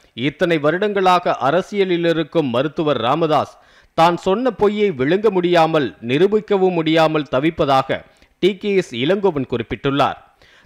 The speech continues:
திமுகவை விமர்சித்தால் பாஜக மகிழ்ச்சி அடையும், தன் மகன் டாக்டர் அன்புமணி ராமதாஸ் மீதுள்ள மருத்துவக் கல்லூரி ஊழல் வழக்கு விசாரணை தடைபடும்,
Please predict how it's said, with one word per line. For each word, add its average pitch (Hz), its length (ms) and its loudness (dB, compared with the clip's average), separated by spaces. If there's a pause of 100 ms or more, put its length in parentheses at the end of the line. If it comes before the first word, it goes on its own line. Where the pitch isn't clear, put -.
(140)
திமுகவை 190 640 2
விமர்சித்தால் 165 760 0 (220)
பாஜக 190 560 0
மகிழ்ச்சி 151 460 -4
அடையும், 147 360 -2 (340)
தன் 185 200 4
மகன் 202 320 0
டாக்டர் 185 400 2
அன்புமணி 208 520 0
ராமதாஸ் 175 520 2
மீதுள்ள 165 380 0 (220)
மருத்துவக் 202 560 0
கல்லூரி 190 440 2
ஊழல் 185 320 2
வழக்கு 165 340 0
விசாரணை 156 520 0
தடைபடும், 139 560 0